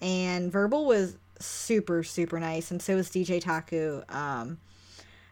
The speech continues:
I did ask D J Taku regarding, you know, like, recommended guests, and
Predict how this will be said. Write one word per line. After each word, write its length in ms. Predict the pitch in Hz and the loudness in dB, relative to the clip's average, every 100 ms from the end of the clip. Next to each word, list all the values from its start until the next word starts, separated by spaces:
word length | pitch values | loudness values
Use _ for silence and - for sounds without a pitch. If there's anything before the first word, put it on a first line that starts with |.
| - | 4
I 100 | 220 | 10
did 160 | 226 220 | 10 10
ask 300 | 202 196 - | 8 4 0
D 140 | 202 | 0
J 220 | 196 190 | 4 4
Taku 420 | 180 180 175 185 | 4 2 4 2
regarding, 580 | 180 175 170 165 165 165 | 2 2 2 4 2 2
you 140 | 185 175 | 0 2
know, 160 | 170 | 2
like, 280 | 165 160 - - - - - - - | 2 0 -2 -18 -20 -20 -20 -20 2
recommended 560 | 208 202 208 196 185 170 | 4 6 6 6 4 4
guests, 680 | 170 165 180 - - - - | 6 6 4 -2 -10 -10 0
and 800 | 285 190 185 175 165 160 170 | 2 4 4 2 0 0 -2